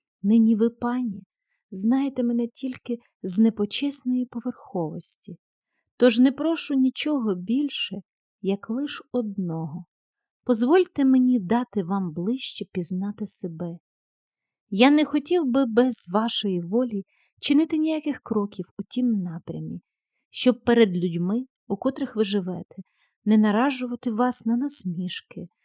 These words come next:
дотинки та неприємності. Знаю, впрочем, тих людей, хоч і здалека, і можу вам тільки одне сказати.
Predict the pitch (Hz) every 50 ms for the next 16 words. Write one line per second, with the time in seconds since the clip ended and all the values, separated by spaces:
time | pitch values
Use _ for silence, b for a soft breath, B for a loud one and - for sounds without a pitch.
0 | _ _ _ _ - 185 247 294 285 - - 220 226 233 233 - - 220 220 -
1 | _ _ 254 277 277 262 262 262 - 202 185 160 165 165 156 156 156 151 160 165
2 | - - - - - - - _ _ _ _ _ _ _ _ _ _ _ _ _
3 | _ _ _ _ _ _ - 175 180 220 220 277 330 339 294 262 240 - _ -
4 | 226 247 269 - - - 233 233 233 - 269 262 - - 208 220 214 196 254 262
5 | 277 269 254 - _ _ _ _ _ _ - 330 320 - - - 285 262 254 226
6 | 180 160 190 175 170 170 165 - - - 165 165 - _ _ _ _ _ _ -
7 | 220 220 240 285 330 320 277 269 240 254 254 247 233 - 277 247 - - 247 -
8 | - - 233 208 202 196 185 190 180 180 - - - 185 175 170 165 156 151 156
9 | - _ - 175